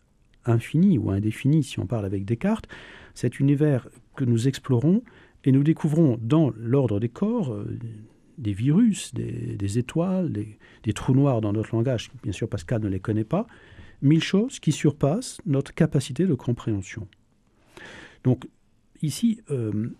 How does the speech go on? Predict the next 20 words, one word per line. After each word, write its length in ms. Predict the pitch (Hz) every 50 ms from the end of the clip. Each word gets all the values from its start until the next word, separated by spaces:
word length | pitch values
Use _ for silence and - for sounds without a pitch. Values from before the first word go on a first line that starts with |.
| _ _
Pascal 340 | - 143 147 - 202 214 160
rabat 300 | 120 151 160 165 214 220
l'orgueil 320 | 156 120 131 139 147 151
de 60 | 139 120
la 120 | 117 117
raison 240 | 113 117 117 120 113
humaine. 360 | 113 110 110 104 95 98 107 -
Voilà 280 | - 113 127 147 147 127
la 80 | 120
raison 220 | 110 120 110 117 117
humaine 280 | 120 139 165 208 214
qui 100 | - -
pourrait 260 | 117 - 123 123 120 110
être 140 | - - -
orgueilleuse 580 | - 120 107 120 120 120 139 170 208 233 185 135
et 60 | 110
croire 400 | - - - 131 143 165 170 -
qu'elle 320 | - - 147 131 131 127
connaît 300 | - - 131 123 120 120
tout. 280 | 120 - - - 110 104